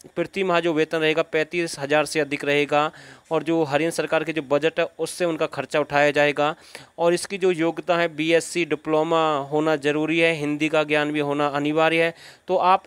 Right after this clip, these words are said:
इसमें अप्लाई कर सकते हैं, सत्रह से बयालीस साल एज रखी गई है निर्धारित और जो सौ अंक का आपका पेपर होगा उसके अनुसार आपका जो सिलेक्शन होगा, मतलब कि सिलेक्शन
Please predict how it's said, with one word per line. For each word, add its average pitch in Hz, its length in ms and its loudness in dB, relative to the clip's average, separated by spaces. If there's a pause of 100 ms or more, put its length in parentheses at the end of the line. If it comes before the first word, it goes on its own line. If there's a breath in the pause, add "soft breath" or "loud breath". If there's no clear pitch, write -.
इसमें 202 380 -2
अप्लाई 185 400 0
कर 170 180 -2
सकते - 360 -6
हैं, 175 140 0
सत्रह 170 380 -2
से 185 200 -2
बयालीस 156 380 2
साल - 120 -2 (160)
एज 151 240 -4
रखी 143 260 -4
गई 147 120 0
है 151 60 0
निर्धारित 147 520 0 (360 loud breath)
और 165 160 0
जो 180 180 2
सौ 185 340 0
अंक 196 240 2
का 175 100 4
आपका 156 240 -2
पेपर 147 360 -4
होगा 151 280 0 (160)
उसके 180 320 -4
अनुसार 160 380 0
आपका 151 500 -2 (500 loud breath)
जो 160 180 0
सिलेक्शन 151 480 -2
होगा, 131 280 0
मतलब 165 360 0
कि 190 220 -2
सिलेक्शन 175 540 -4